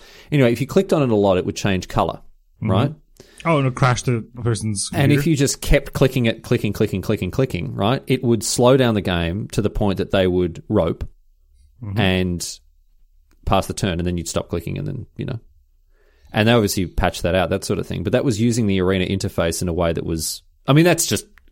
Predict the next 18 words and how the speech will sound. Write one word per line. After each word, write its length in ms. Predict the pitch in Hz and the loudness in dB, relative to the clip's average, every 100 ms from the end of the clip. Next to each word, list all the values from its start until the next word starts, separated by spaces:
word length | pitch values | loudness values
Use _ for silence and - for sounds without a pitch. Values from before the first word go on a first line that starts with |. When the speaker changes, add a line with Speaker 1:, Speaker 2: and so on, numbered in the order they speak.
| _ _ | _ _
Speaker 1:
cut 240 | - 139 - | 0 0 0
and 80 | 104 | -2
dried, 320 | 104 82 80 - _ _ _ _ _ - _ - - 143 139 | 0 0 -4 -12 _ _ _ _ _ -20 _ -20 -10 -6 -2
absolutely 360 | 156 131 113 98 | 0 0 -2 -2
not 160 | 90 85 | 0 0
on, 260 | - 120 - | -2 -8 -8
right? 180 | 90 95 | -4 0
Speaker 2:
No, 60 | - | 2
Speaker 1:
Like, 80 | 117 | 2
Speaker 2:
that's 140 | 123 | 2
not 120 | 123 104 | 0 0
Speaker 1:
it, 60 | |
Speaker 2:
on, 60 | 98 | -2
Speaker 1:
it's, 80 | 95 | -2
Speaker 2:
yeah. 120 | 95 | -2
Speaker 1:
it's 140 | 110 | -2
very 200 | - 92 | -2 -2
clear. 280 | - 57 - | -2 -6 -6